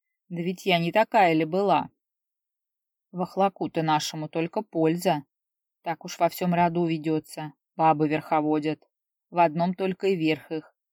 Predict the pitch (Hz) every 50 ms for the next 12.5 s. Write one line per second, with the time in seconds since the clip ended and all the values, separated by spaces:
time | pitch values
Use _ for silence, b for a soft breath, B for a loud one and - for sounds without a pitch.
0 | _ _ _ 190 175 165 160 165 196 - - 208 196 175 160 160 151 - - -
1 | 175 160 151 160 160 165 175 - _ - 175 170 165 160 165 156 165 180 175 175
2 | 175 175 170 165 165 170 - _ _ _ _ _ _ _ - 185 180 - - -
3 | 185 180 175 170 170 170 160 175 - 185 185 190 - - 214 196 170 151 - -
4 | _ _ _ _ _ _ - - - 160 156 151 143 139 147 143 147 151 175 185
5 | 190 185 175 170 165 160 156 151 170 - _ _ _ _ _ _ 190 180 - 175
6 | 156 165 160 170 170 - 180 170 165 156 156 156 147 156 156 156 151 - - 156
7 | 156 151 151 _ _ _ _ _ _ _ - 175 170 - - 180 180 180 180 180
8 | 180 175 190 208 - - - 151 139 - _ - - - 147 143 139 - - -
9 | 151 147 143 - 160 156 151 156 156 - _ - 170 160 160 156 170 - _ _
10 | _ _ _ _ _ 180 180 175 175 170 165 190 233 247 - - - - 165 143
11 | - 156 147 139 - - - 156 160 156 - - - - 180 - 185 - - 175
12 | 156 - 175 170 160 170 170 170 175